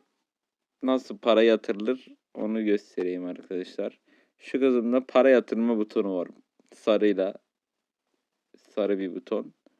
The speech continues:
Para yatırma butonuna tıkladıktan sonra en üstte zaten Türk lirası olur. Türk, Türk lirasına tık-, tıkladıktan sonra size banka seçenekleri sor-, sunar. Eğer herhangi bu bankalardan biri değilse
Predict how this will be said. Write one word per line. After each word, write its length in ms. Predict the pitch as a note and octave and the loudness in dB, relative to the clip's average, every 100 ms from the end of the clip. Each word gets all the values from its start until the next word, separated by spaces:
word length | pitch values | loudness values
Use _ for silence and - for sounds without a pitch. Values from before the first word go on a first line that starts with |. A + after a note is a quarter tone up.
| _ _ _ _ _ | _ _ _ _ _
Para 180 | - B2+ | -2 0
yatırma 440 | C3+ C3 C3 C3 | 0 0 -4 -2
butonuna 420 | B2 B2+ A2+ G#2+ G2+ | -4 -4 -6 -6 -10
tıkladıktan 600 | B2 B2 A#2+ A2 A#2 A#2 | -10 -4 -4 -4 -4 -4
sonra 360 | - B2 C3 - | -4 -6 -4 -2
en 140 | C#3+ | 0
üstte 360 | C#3+ B2+ - A#2 | 2 0 -2 2
zaten 360 | B2 - G#2 | 0 0 -6
Türk 220 | G#2 C3 B2+ | -4 -4 -2
lirası 420 | B2+ C3 C3 C3+ | 2 2 2 0
olur. 280 | C3+ C#3 _ _ _ _ _ | 0 -2 _ _ _ _ _
Türk, 200 | C3 C3 - _ _ _ _ _ _ _ _ _ _ _ _ - | -2 -2 -8 _ _ _ _ _ _ _ _ _ _ _ _ -4
Türk 260 | C#3+ - | -2 0
lirasına 500 | B2 A#2 A#2+ A#2+ C3 | 0 0 -2 -4 -4
tık-, 120 | - - _ _ _ | -6 -20 _ _ _
tıkladıktan 600 | - A2 A2 A2+ - C3 | -10 -4 -2 -2 -2 -4
sonra 300 | - A#2 B2+ | -4 -6 -6
size 360 | - A2+ B2 A2+ | -4 2 4 6
banka 320 | B2+ B2+ B2 | 4 2 -4
seçenekleri 680 | A#2 - A2+ G#2 - F#2+ F#2+ | -6 -4 -4 -4 -4 -6 -6
sor-, 300 | - - - | -10 -12 -14
sunar. 420 | - G#2 F2+ F2 _ - - - _ | -16 -12 -12 -12 _ -20 -20 -20 _
Eğer 460 | B2 C#3 D3 C3+ C3+ | 2 6 6 2 -2
herhangi 500 | B2+ C3 C#3 B2 A2 G#2+ - - | 0 2 2 0 -2 -8 -10 0
bu 180 | C3+ | 2
bankalardan 680 | C3+ B2 A#2+ A2 G2 G2+ G2+ | 4 2 0 -4 -2 -4 0
biri 200 | G#2+ G2+ | -2 2
değilse 560 | B2 C#3 C3 D3+ D3+ | 2 0 0 -2 -2